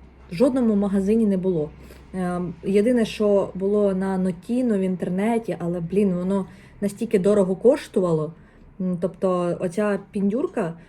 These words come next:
е, у Єві десь дев'яносто гривень була, а на Notino по двісті продавали.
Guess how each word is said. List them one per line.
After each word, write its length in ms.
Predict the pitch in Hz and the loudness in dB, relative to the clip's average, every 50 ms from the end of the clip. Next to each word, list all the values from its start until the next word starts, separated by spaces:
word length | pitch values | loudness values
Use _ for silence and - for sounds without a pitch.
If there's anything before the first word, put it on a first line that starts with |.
| - - _ _ - | -20 -20 _ _ -10
е, 420 | 185 180 180 180 180 175 175 170 170 170 170 - - - - | -8 -8 -6 -6 -6 -6 -6 -6 -6 -8 -10 -14 -20 -18 -10
у 240 | - 202 202 202 196 | -4 0 2 4 4
Єві 360 | 196 185 196 190 185 180 175 175 - - - - - - - - | 4 4 4 4 4 2 -2 -6 -10 -18 -20 -20 -20 -20 -12 -8
десь 300 | 180 185 185 208 202 180 | -4 -2 0 2 2 2
дев'яносто 480 | 165 185 190 214 254 277 - - 240 | 2 2 2 2 2 0 0 0 0
гривень 440 | 214 190 185 175 160 156 156 151 151 156 - - - - | 0 0 0 0 0 -2 -2 -4 -6 -10 -14 -16 -10 -6
була, 360 | 170 165 165 160 151 147 165 - - - - - - - - - - | -4 -2 -2 -2 -2 -4 -8 -12 -16 -20 -20 -20 -20 -20 -20 -10 -4
а 280 | - 202 208 208 208 | 0 2 2 4 4
на 120 | 202 208 208 | 4 4 4
Notino 400 | 208 208 202 - 330 330 302 220 | 4 2 2 0 -2 0 0 2
по 140 | 170 226 214 | 4 2 2
двісті 360 | 196 196 190 170 - - 175 | 2 2 -4 -4 -4 -6 -6
продавали. 580 | 170 175 165 156 156 156 156 151 151 151 147 | -6 -4 -4 -2 -2 -2 -2 -2 -2 -4 -4